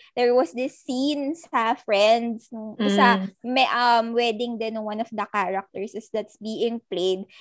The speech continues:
Speaker 1: And then I told my husband, "Alam mo ba, kaya ako talaga nag-swipe right sa'yo kasi you said you were rewatching Friends." And then sabi niya,
Speaker 2: <laughs>
Speaker 1: "Okay, so since malaking part yung Friends, hala-, ano natin, love story, sige, gamitin na natin yung ano,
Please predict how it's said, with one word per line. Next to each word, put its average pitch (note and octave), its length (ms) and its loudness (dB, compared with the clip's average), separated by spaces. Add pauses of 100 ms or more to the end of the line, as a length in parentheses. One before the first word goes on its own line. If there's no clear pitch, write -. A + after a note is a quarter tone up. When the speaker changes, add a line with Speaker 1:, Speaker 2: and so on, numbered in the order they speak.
(120)
Speaker 1:
And A#3 140 0
then B3 160 0
I A3+ 140 -2
told G#3+ 260 -4
my G#3 160 -6
husband, G#3 560 -4
"Alam D4+ 300 -2
mo D#4 120 -2
ba, G#3 240 -4
kaya C4+ 260 -6
ako C#4+ 120 -10
talaga C4+ 380 0
nag-swipe A#3 680 -6
right G#3 240 -8
sa'yo G#3+ 320 -8
kasi B3+ 320 -4
you B3 100 -4
said G#3 340 -2 (220)
you C#4 120 -6
were C#4 120 2
rewatching B3 760 4
Friends." A3 680 2
And A#3 120 -8
then A#3 140 -4
sabi A3 360 -4
niya, A#3 120 -8
Speaker 2:
<laughs> A4+ 320 2
Speaker 1:
"Okay, A#4+ 180 2
so B3+ 380 2
since D#4 280 -4
malaking C#4+ 560 2
part B3 300 4
yung C4 240 -4
Friends, A#3+ 320 -4
hala-, A3+ 340 0
ano A#3 260 -2
natin, G3+ 460 -4
love G#3 200 0
story, G3 460 0
sige, F#3+ 400 -4
gamitin G#3+ 480 -2
na G#3+ 100 -6
natin G3 460 -8
yung - 140 -14
ano, F#3+ 320 -14